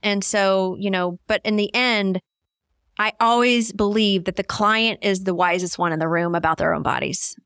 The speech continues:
And so we just wanna help pull that out and help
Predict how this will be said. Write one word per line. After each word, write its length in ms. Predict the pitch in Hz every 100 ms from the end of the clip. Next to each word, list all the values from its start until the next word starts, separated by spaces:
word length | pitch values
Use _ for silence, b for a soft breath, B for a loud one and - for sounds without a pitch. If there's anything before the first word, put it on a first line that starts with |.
| -
And 160 | 202 190
so 140 | 190
we 180 | 180 208
just 180 | 208 -
wanna 200 | 190 185
help 320 | - 185 -
pull 260 | - 196
that 180 | 180 170
out 340 | 160 170 202 -
and 100 | 180
help 200 | 170